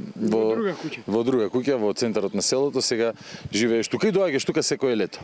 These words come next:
Speaker 2: Секое лето сум овдека дојден. Во оваа куќа е отворена првата м-, регистрирана прва македонска горанска заедница и на ова игралиште овдека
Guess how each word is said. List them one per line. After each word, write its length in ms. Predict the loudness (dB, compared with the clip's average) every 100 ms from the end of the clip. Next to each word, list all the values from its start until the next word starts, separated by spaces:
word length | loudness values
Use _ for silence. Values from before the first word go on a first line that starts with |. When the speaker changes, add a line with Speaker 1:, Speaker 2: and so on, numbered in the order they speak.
| -12
Speaker 2:
Секое 480 | -6 -2 0 0 0
лето 300 | 0 0 0
сум 240 | 0 0
овдека 400 | 0 0 0 -2
дојден. 460 | -2 0 0 2 0 -2
Во 280 | -4 0 0
оваа 240 | 2 0 0
куќа 400 | -2 0 0 -2 -8 -12 -12 -6
е 120 | 0
отворена 540 | 0 0 0 2 2 0
првата 460 | 0 0 2 2 2
м-, 220 | 2 0 -4 -8
регистрирана 840 | -2 0 2 0 0 0 2 2 0
прва 320 | 0 0 2
македонска 640 | 2 0 0 0 0 -2 0
горанска 480 | 0 0 0 -2
заедница 640 | 0 0 0 -2 -2 -2 -2 -8 -14 -14 -14 -10
и 160 | 0 2
на 180 | 4 2
ова 360 | 2 2 2 2
игралиште 640 | 0 2 2 2 0 0
овдека 480 | 0 0 0 0 -4